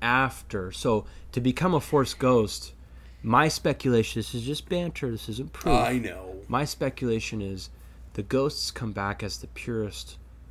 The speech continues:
Speaker 1: form of the being before they died. Wouldn't that make sense? Wouldn't the Force want to present the purest form of the being or the Force user or the Jedi? 'Cause look at the Sith. When the Sith die, they can become,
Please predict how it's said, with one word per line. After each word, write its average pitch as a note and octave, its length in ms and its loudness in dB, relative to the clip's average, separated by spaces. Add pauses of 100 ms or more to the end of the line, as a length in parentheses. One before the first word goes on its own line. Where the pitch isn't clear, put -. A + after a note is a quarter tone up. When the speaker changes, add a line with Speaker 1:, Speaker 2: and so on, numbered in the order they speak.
(140)
Speaker 1:
form F#2 680 -2 (500)
of G#2 200 -2
the - 120 -14
being F#2 440 -2
before F2 320 -10
they D#2+ 100 -10
died. - 420 -16 (1040)
Wouldn't B2 260 4
that C3+ 140 2
make B2+ 220 0
sense? B2 400 -2
Wouldn't C3+ 240 2
the C3 80 -2
Force - 440 2
want A#2+ 120 -2
to A2 60 -2
present A2 480 -6
the F#2+ 60 -8
purest A2 520 -4
form G2+ 340 -6
of G2 140 -8
the - 80 -8
being G2 440 -6
or F2+ 80 -10
the F2+ 100 -10
Force - 360 -8
user G2 220 -6
or F2+ 40 -4
the F2+ 100 -6
Jedi? F#2 480 -8 (1200)
'Cause A#2+ 160 2
look D#3+ 180 6
at D#3 80 2
the C3+ 100 0
Sith. - 320 2
When A#2 100 0
the G#2+ 60 2
Sith - 320 0
die, G#2+ 240 4
they B2 160 2
can D3+ 160 -2
become, G2 460 -4